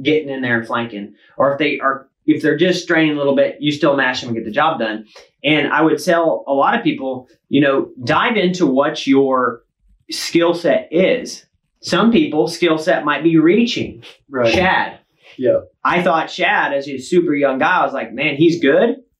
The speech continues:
Speaker 1: If he can figure out how to get consistent, he'll be one of the best." And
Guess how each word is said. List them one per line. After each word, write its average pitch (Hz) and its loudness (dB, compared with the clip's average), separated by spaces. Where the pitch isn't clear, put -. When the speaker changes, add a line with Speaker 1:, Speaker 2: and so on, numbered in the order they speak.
Speaker 1:
If 127 -4
he 202 2
can 196 2
figure 175 2
out 170 -2
how 175 0
to 160 0
get 160 -4
consistent, 180 -2
he'll 143 0
be 135 0
one 139 0
of 120 0
the 120 0
best." - -2
And 127 -2